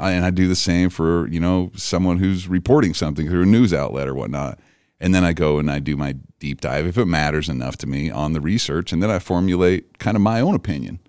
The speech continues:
And, uh, I think that when you look at investments, shit, man, we've made some dumb, dumb moves, and those checks hang on the wall from the state, from the,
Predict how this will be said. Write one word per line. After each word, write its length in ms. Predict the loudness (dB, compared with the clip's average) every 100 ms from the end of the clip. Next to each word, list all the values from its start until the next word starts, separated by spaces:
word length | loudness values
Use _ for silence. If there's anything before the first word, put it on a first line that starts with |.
| _ _ _ _ -6
And, 280 | -2 0 2
uh, 140 | 0 0
I 60 |
think 240 | 0 0 2
that 140 | -2
when 200 | 0 0
you 100 | 2
look 240 | 4 4 4
at 60 |
investments, 760 | 0 0 0 0 -2 -6 -8 -12 _ _ _ _ _ _ -6
shit, 440 | -2 0 -2 -4
man, 280 | -4 0 2
we've 180 | 2 2
made 220 | 0 0
some 220 | 0 0
dumb, 560 | 2 2 2 2 2 2 -2 -6
dumb 400 | 2 4 4 4
moves, 560 | 2 4 2 0 -4 -6
and 240 | -4 -2
those 200 | 0 -2
checks 460 | -2 0 0 0 0
hang 220 | 2 2
on 180 | 2 0
the 60 | 0
wall 560 | 0 0 0 -4 -8 _ _ _
from 300 | 2 4 4
the 60 |
state, 720 | 2 -4 0 2 2 0 -4 _ _ _
from 180 | -2 -2
the, 240 | -2 -4